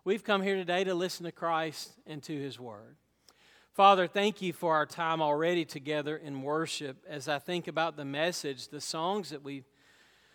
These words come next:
sung already, the great hymns of old, they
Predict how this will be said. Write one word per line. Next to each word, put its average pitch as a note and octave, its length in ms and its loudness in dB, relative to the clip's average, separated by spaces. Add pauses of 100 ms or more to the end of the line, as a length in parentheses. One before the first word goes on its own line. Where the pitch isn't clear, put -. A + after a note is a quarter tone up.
(220)
sung F#3 400 2
already, E3 560 4
the C#3+ 140 -6
great D#3 340 -2
hymns F3+ 680 -4 (200)
of D3 160 -10
old, E3 580 -2
they F#3+ 380 -4